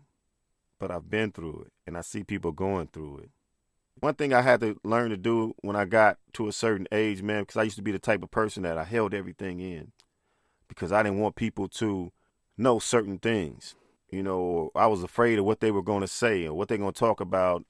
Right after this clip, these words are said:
to other people and all that stuff. At one point in life, I got to the point like, "Man, why are you hiding what God already <laughs> knows?" You know what I'm saying?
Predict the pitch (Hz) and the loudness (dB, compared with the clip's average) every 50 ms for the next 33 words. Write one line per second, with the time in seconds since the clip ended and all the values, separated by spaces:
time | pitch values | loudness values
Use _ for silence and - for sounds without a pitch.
0 | _ _ - - 87 87 110 113 101 - - 127 120 - - 95 95 95 92 90 | _ _ -6 -4 0 0 2 0 0 -2 -4 -6 -6 -4 -4 -4 -2 -2 -2 -2
1 | 90 92 - - - 107 92 76 _ _ _ _ _ - - 117 113 127 151 160 | -4 -6 -8 -6 -6 -6 -6 -6 _ _ _ _ _ 0 0 2 2 4 2 2
2 | 151 - 170 156 131 113 117 135 143 139 123 117 101 123 131 120 - - 104 104 | 2 2 2 2 2 2 2 4 4 4 4 2 4 6 4 4 4 0 -6 -6
3 | - - - 147 143 123 95 92 92 107 143 190 185 127 90 73 - - - _ | -6 -2 -2 0 0 0 -2 -4 -4 -4 -4 -4 -4 -4 -4 -6 -10 -14 -20 _
4 | _ _ _ _ _ - 175 185 254 285 - 160 160 151 160 156 143 135 135 135 | _ _ _ _ _ -6 -4 -2 -2 0 0 0 -2 -2 -2 -4 -4 -2 0 2
5 | 143 151 151 139 113 101 95 95 98 104 104 - _ _ _ _ _ _ _ _ | 2 4 4 4 2 0 -2 -4 -4 -8 -12 -16 _ _ _ _ _ _ _ _
6 | - 107 101 78 80 117 127 139 131 123 120 117 117 117 123 113 110 104 113 123 | -4 -4 -2 0 0 2 4 6 6 6 6 4 4 4 0 0 0 0 -2 -2
7 | 127 123 107 90 76 76 - - - _ _ _ _ _ _ _ _ _ _ - | 0 0 -2 -2 -4 -8 -14 -20 -20 _ _ _ _ _ _ _ _ _ _ -4
8 | 101 123 131 127 131 131 - - 147 143 139 139 135 120 | -2 0 0 0 -2 -2 0 0 2 2 2 0 -2 -6